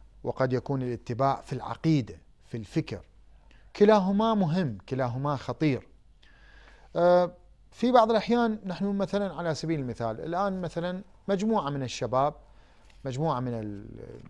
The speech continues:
الناس من الشباب متعودين، لنفترض أنهم في كل ليلة جمعة يذهبون مثلًا إلى مسجد في المنطقة، في الحس-،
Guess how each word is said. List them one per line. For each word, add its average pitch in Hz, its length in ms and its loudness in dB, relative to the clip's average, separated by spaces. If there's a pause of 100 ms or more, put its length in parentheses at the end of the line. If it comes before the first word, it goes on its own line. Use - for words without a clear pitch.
الناس 196 640 -4
من 110 100 -12
الشباب 127 540 -4 (100)
متعودين، 180 800 0
لنفترض 147 560 -4
أنهم 143 500 -6 (320)
في 185 280 -2
كل 202 200 0
ليلة 160 300 4
جمعة 131 600 -2 (480)
يذهبون 160 420 -2
مثلًا 135 300 -4
إلى 127 200 -2
مسجد 139 500 -4
في - 140 -14
المنطقة، 135 600 -4
في 117 100 -10
الحس-، - 300 -14